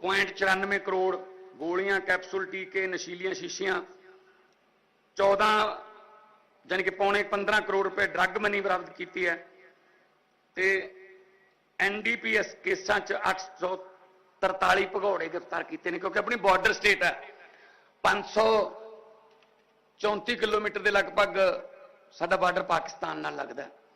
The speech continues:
ਤੇ ਉਧਰੋਂ ਅਕਸਰ ਸ਼ਰਾਰਤਾਂ ਹੁੰਦੀਆਂ ਰਹਿੰਦੀਆਂ ਨੇ, ਡਰੋਨ ਰਾਹੀਂ ਜਾਂ ਕਿਸੇ ਵੀ ਤਰੀਕੇ ਨਾਲ ਇੱਧਰ ਨਸ਼ਾ ਭੇਜਣ ਦੀਆਂ। ਸੋ ਸਾਡੀ ਪੰਜਾਬ ਪੁਲਿਸ ਬੀ ਐਸ ਐਫ ਨਾਲ ਮਿਲ ਕੇ ਬਹੁਤ ਇਸ ਮਾਮਲੇ 'ਚ ਸਤਰਕ ਰਹਿੰਦੀ ਹੈ,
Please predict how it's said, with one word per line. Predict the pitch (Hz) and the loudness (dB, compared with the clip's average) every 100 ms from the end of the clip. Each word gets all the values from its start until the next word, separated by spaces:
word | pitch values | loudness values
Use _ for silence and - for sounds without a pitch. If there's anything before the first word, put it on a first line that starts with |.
| _ _ _ _ _ | _ _ _ _ _
ਤੇ | 185 | -2
ਉਧਰੋਂ | 202 214 226 | 0 2 2
ਅਕਸਰ | 214 - 226 | 2 0 0
ਸ਼ਰਾਰਤਾਂ | - 190 190 - 190 | 2 4 4 4 0
ਹੁੰਦੀਆਂ | 175 180 190 180 | 0 0 0 0
ਰਹਿੰਦੀਆਂ | 170 175 180 | 0 0 0
ਨੇ, | 175 170 - - - 143 | -2 -6 -18 -20 -20 -6
ਡਰੋਨ | 170 185 196 | 0 2 4
ਰਾਹੀਂ | 190 185 175 185 165 - - - - _ _ _ _ _ _ _ _ - - _ _ | 4 4 2 0 -4 -10 -20 -20 -20 _ _ _ _ _ _ _ _ -20 -20 _ _
ਜਾਂ | 175 190 185 180 - - - - - _ - | 0 2 2 -2 -10 -20 -20 -20 -20 _ -8
ਕਿਸੇ | 156 196 | 0 2
ਵੀ | 214 | 2
ਤਰੀਕੇ | 196 196 196 | -2 0 2
ਨਾਲ | 196 185 | 4 2
ਇੱਧਰ | 185 196 185 - | 2 0 -2 -4
ਨਸ਼ਾ | 156 156 180 | -6 -4 -2
ਭੇਜਣ | 180 185 165 | 0 -2 -2
ਦੀਆਂ। | 170 190 196 - - - - - | -2 -2 -4 -8 -20 -20 -20 -10
ਸੋ | 170 | -4
ਸਾਡੀ | 185 185 | -2 0
ਪੰਜਾਬ | 185 185 185 | 0 2 4
ਪੁਲਿਸ | 185 185 180 | 2 -2 -4
ਬੀ | 170 180 | -2 -2
ਐਸ | 180 | 2
ਐਫ | 190 185 | 0 2
ਨਾਲ | 190 | 0
ਮਿਲ | 190 180 | 2 -2
ਕੇ | 175 190 175 - - - - - | 0 2 2 -2 -18 -20 -12 2
ਬਹੁਤ | 190 196 185 180 - | 4 4 0 -4 -8
ਇਸ | 180 180 | -8 -2
ਮਾਮਲੇ | 185 180 185 | -2 0 0
'ਚ | 180 175 156 - _ - _ _ _ | -2 -4 -6 -12 _ -20 _ _ _
ਸਤਰਕ | - 165 175 - 202 | -10 0 2 2 2
ਰਹਿੰਦੀ | 190 190 | 2 4
ਹੈ, | 196 | 2